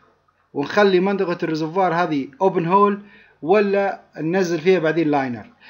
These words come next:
أو إننا ننزل البرودكشن كيسنج إلى نهاية البير ونضخ فيه الإسمنت. التيوبينج طبعًا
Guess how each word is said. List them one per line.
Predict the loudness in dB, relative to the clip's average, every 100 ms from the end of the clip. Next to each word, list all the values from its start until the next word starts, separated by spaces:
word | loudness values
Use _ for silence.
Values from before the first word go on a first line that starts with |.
| -20 _ 2
أو | 4 4
إننا | 2 0 0
ننزل | 0 0 0
البرودكشن | -2 -2 -2 -2 -2 -2
كيسنج | -2 -2 -2 -4
إلى | -2 0
نهاية | 0 0 0 0
البير | -2 -4 0 0 0 -8 _ -8
ونضخ | -4 -2 -4 -4
فيه | -4 -4
الإسمنت. | -6 -12 -14 -18 -20 _ _ _ _ _ _ _ _ _ _ _ _ _ _ _ _ _ _ -20 _ -10
التيوبينج | -6 -2 0 0
طبعًا | -2 -4 -4